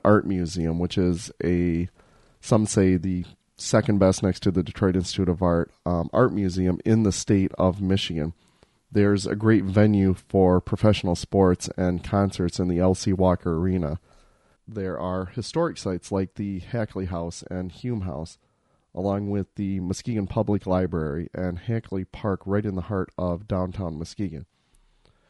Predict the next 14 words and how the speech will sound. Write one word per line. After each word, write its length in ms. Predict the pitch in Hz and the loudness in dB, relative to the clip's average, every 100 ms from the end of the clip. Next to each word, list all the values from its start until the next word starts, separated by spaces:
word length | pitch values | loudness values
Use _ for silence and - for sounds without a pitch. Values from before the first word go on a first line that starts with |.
| _ _ - | _ _ -2
And 220 | 120 113 | 2 4
as 120 | 107 104 | 2 0
far 240 | 113 104 | 0 2
as 260 | 90 92 92 | 0 -2 -4
living 420 | 101 139 165 107 | 0 2 2 0
goes 500 | 92 87 87 98 - _ - 101 | 0 2 0 -2 -8 _ -20 -6
downtown, 840 | 101 90 90 - 98 92 95 131 104 | -4 -2 -4 -6 -4 -4 -4 -8 -10
there 380 | 104 104 98 76 | -6 -2 0 0
is 380 | 104 98 110 | -2 -2 -6
the 360 | 101 101 95 92 _ - | -6 -4 -4 -6 _ -2
Amazon 480 | 110 110 95 87 | 0 0 -2 -4
building, 400 | 87 90 85 90 | -4 -6 -4 -6
which 260 | 92 98 - | -4 -6 -6
has 360 | 101 92 90 | -4 -4 -6